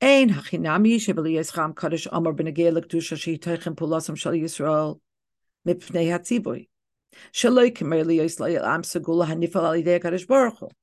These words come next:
Okay, we understand. The Rebbe explained to us that it's two different things. That Li Yisra Am Kadosh speaks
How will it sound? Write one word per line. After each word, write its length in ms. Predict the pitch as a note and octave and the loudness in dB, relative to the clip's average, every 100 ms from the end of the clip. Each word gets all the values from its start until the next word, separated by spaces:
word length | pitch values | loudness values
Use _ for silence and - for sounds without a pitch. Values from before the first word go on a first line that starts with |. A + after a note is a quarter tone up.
| _ _ | _ _
Okay, 240 | - - A#4+ - | -6 -4 -4 -6
we 180 | F3+ A3+ | -2 2
understand. 720 | C4+ C4 A#3+ - E3+ D#3 - _ _ _ - | 2 2 -2 -2 -2 -2 -10 _ _ _ -4
The 80 | E3+ | 0
Rebbe 180 | G3 | 0
explained 520 | G3 - - C4 C4+ A#3+ | 0 -6 -4 0 0 -2
to 140 | G#3+ | -2
us 260 | G3 G3 - - - - | -2 -2 -8 -20 -10 0
that 280 | E3 E3 - | 2 2 -2
it's 180 | F#3 F3+ | -8 -8
two 220 | - A#3+ | 0 2
different 360 | G#3+ G3+ - D#3+ | 2 2 -2 -10
things. 440 | - - - - _ _ - - | -10 -10 -12 -20 _ _ -10 0
That 140 | F3 | 4
Li 140 | F3+ | 6
Yisra 420 | F#3+ A#3+ - G#3 - | 6 2 0 -6 -4
Am 180 | F#3+ F#3 | -4 -4
Kadosh 440 | - G#3 F3+ D#3 | -6 -4 -2 -4
speaks 580 | - - G#3 - - - | -8 -4 -4 -4 -14 -16